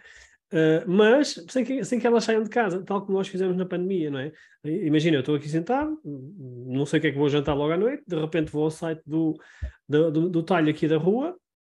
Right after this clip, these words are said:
pá, vejo lá uns bifes porreiros e correndo os, encomendo os bifes e eles entregam aqui à porta de casa. Isto também é e-commerce,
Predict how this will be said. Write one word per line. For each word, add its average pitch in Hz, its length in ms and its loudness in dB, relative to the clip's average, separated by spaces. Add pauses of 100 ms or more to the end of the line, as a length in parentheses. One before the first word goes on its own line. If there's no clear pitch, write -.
(200)
pá, - 240 -8
vejo 147 300 -2
lá 165 100 4
uns 147 140 2
bifes 165 260 0
porreiros 208 360 0
e 202 240 0
correndo 196 300 2
os, 185 80 2 (120)
encomendo 190 380 0
os 180 80 -2
bifes 202 260 -4
e 208 60 -2
eles 190 100 0
entregam 196 380 0
aqui 196 160 -8
à 196 60 -6
porta 196 280 -6
de 190 60 -6
casa. 156 360 -6 (560)
Isto 254 220 2
também 220 220 6
é 220 80 10
e-commerce, 220 580 2